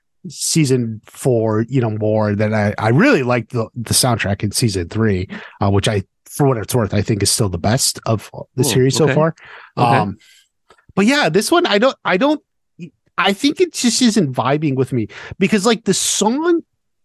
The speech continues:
Speaker 1: it's, it's, of course it's, it's well made. It, it fits into, like, the way it's flowing and Terry Silver walks out, but, like, these Western vibes, I don't get it. Like, it, it doesn't click for me.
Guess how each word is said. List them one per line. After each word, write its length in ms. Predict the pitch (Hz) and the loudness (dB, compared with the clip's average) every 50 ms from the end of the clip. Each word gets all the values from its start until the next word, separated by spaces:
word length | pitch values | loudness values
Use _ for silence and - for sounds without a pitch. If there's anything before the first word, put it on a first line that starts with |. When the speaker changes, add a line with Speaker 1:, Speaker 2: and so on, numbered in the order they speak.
| _ _ | _ _
Speaker 1:
it's, 260 | - 202 185 - - - | 0 0 0 0 -2 -2
it's, 220 | 180 180 - - | -2 -2 0 -2
of 80 | 214 - | -2 -2
course 300 | - - 370 349 - - | 0 0 0 0 2 0
it's, 180 | 247 143 - - - | -2 -2 -4 -4 -4
it's 220 | 165 139 - - | -4 -4 -4 -2
well 240 | 147 160 175 185 180 | -2 2 2 2 2
made. 480 | 160 135 123 120 127 131 147 139 - - - _ _ _ _ | 2 0 0 2 0 0 0 -2 -6 -14 -20 _ _ _ _
It, 200 | - - - - | -6 -6 -6 -4
it 220 | - 170 - - - | -4 -4 -4 -4 -10
fits 460 | - - - 240 233 226 - - - | -18 -4 -2 -2 -2 0 -2 0 2
into, 440 | 196 185 185 180 160 135 - - 175 | 2 4 4 2 2 0 0 0 2
like, 300 | 147 147 143 131 - _ | 2 2 0 0 0 _
the 80 | 156 135 | -2 0
way 160 | 143 160 156 | 2 2 2
it's 140 | 139 - - | 2 0 -4
flowing 680 | - - - 135 139 131 135 143 147 143 139 135 135 | -8 -8 -4 0 0 2 4 4 2 2 2 0 -2
and 100 | 127 131 | -4 -4
Terry 280 | - 151 147 139 135 127 | -2 0 0 0 0 -2
Silver 360 | - - 147 131 123 127 120 | -2 -2 -2 -2 0 -2 -2
walks 340 | 120 123 123 110 - - 143 | 0 -2 -2 -4 -4 -2 0
out, 280 | 131 123 120 - - - - - - - - _ - | 0 0 0 -2 -6 -16 -20 -20 -20 -20 -10 _ -4
but, 120 | 180 147 | -2 0
like, 200 | 160 175 180 143 | 0 0 -2 -2
these 360 | - 151 151 180 185 165 131 | -4 -2 2 2 2 2 2
Western 520 | 123 135 160 180 - - 208 180 147 135 123 | 0 0 0 0 0 -2 -2 -2 -2 -2 -4
vibes, 500 | 123 113 117 120 135 147 160 165 151 - - - | -4 -4 -2 0 0 2 2 0 -2 -6 -8 -4
I 120 | 135 147 | -2 0
don't 240 | 151 160 151 131 - _ _ | 0 0 -2 -2 -6 _ _
get 180 | 120 107 98 | -4 -4 -4
it. 160 | 92 90 - _ _ _ | -6 -10 -18 _ _ _
Like, 240 | 123 127 131 123 - | -4 -4 -2 -2 -2
it, 140 | 156 131 - - _ _ | -4 -4 -4 -8 _ _
it 160 | 147 131 - | -6 -4 0
doesn't 360 | 180 180 156 - 151 131 131 | 2 2 2 0 -2 -6 -6
click 280 | - - 156 139 - - | -4 -2 -2 -2 -2 -4
for 200 | - - 113 101 | -6 -6 -6 -4
me. 280 | 101 98 95 92 95 | -4 -6 -6 -8 -12